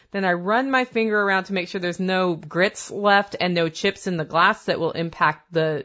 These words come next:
the lid's ability to seal. Put the lid on it, hand tighten the ring, and then water bath, process that for ten minutes.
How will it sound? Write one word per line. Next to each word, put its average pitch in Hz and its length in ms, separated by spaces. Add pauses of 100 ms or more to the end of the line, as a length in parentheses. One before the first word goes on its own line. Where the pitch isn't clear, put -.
the 165 140
lid's 165 220
ability 160 460
to - 180
seal. 226 400 (260)
Put 196 180
the 160 120
lid 202 200
on 202 160
it, 196 140
hand 220 320
tighten 220 300
the 190 100
ring, 170 380 (340)
and 190 160
then 185 180
water 202 440
bath, 190 420 (400)
process 247 540
that 170 240
for 175 100
ten 180 360
minutes. 202 480